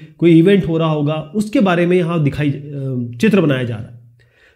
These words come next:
तो लेविश लाइफस्टाइल, अब जैसे मैंने कहा, मैं रिच लोगों की बात कर रहा हूँ, चाहे वो इन-, ब्रिटिश हो चाहे इंडियन है, इससे फ़र्क नहीं पड़ रहा था, ख़ासतौर पे ब्रिटिशर्स के लिए बनाई गई। अब इसमें जितने भी रिच लोग थे, अमीर लोग,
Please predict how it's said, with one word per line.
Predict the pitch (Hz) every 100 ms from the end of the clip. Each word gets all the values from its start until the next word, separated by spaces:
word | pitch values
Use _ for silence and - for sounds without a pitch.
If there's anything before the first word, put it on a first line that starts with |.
| -
तो | 208
लेविश | 165 160 247 262 214
लाइफस्टाइल, | 202 202 220 214
अब | 185 165
जैसे | 160 185
मैंने | 175
कहा, | 170 175 165
मैं | 170 180
रिच | 127 202 202
लोगों | 180 175
की | 170
बात | 135 139 -
कर |
रहा | 113
हूँ, | 120 151
चाहे | 185
वो | 180
इन-, | 156 147 120
ब्रिटिश | 127 185 254
हो | 262
चाहे | 233
इंडियन | 180 175 147
है, | 113
इससे | 165
फ़र्क | 147 147
नहीं | 170 165
पड़ | 127
रहा | 123
था, | 110 160 - _ _
ख़ासतौर | 165 185 196
पे | 180
ब्रिटिशर्स | 139 147 180 185 185
के | 160
लिए |
बनाई | 131 127 123
गई। | - - - - _ _ _ _
अब | 170 175
इसमें | 190 - 269
जितने | 208 214 226
भी | 226 214
रिच | 131 202 180
लोग | 160 139 143
थे, | 143 -
अमीर | 147 220 233
लोग, | 160 131 101 - -